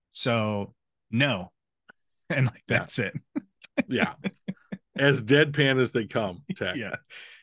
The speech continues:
Speaker 1: It's like, uh, "For your information, no, and here's why." Um, <clears throat> so they're kinda holed up in some place. They, they run into a guy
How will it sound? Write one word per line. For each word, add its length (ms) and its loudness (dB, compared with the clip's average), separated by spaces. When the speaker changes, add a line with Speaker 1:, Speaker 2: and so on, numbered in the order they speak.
Speaker 1:
It's 160 -10
like, 240 -2
uh, 160 4
"For 180 6
your 180 8
information, 760 6
no, 260 6
and 120 0
here's 200 4
why." 220 -4
Um, 520 2
<clears throat> 420 -4
so 640 6
they're 160 6
kinda 760 6
holed 280 6
up 200 6
in 100 6
some 260 6
place. 380 2
They, 180 2
they 180 2
run 160 4
into 260 4
a 40 4
guy 540 0